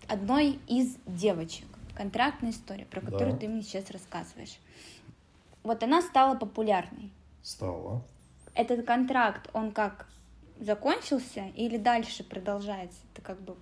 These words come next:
Speaker 1: получаешь с неё деньги?
Speaker 2: Э, по-, я не могу с неё деньги получать, потому что я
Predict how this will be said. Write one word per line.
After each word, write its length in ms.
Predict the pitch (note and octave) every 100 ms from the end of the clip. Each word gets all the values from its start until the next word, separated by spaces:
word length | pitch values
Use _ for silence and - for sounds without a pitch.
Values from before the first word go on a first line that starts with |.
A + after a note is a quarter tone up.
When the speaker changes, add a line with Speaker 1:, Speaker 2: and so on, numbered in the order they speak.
| -
Speaker 1:
получаешь 460 | G#3 G3+ G3+ A3 G#3+
с 80 | -
неё 180 | G#3
деньги? 440 | G#3+ G#3 F#3+ F3+ G3+ - - - _ -
Speaker 2:
Э, 680 | A#2 A2+ G#2 G#2 G2+ G2+ G2+ - -
по-, 180 | A#2 A2
я 500 | A2 G#2 G2 G2+ B2+
не 120 | C3
могу 320 | C3+ C3 C3
с 120 | B2
неё 200 | A#2+ A2+
деньги 320 | G#2+ G#2+ A2+ G2+
получать, 480 | A2+ G#2 - F3
потому 260 | - A2 G#2
что 180 | G#2 G#2+
я 640 | G2 G#2 G#2 G2 F2+ F2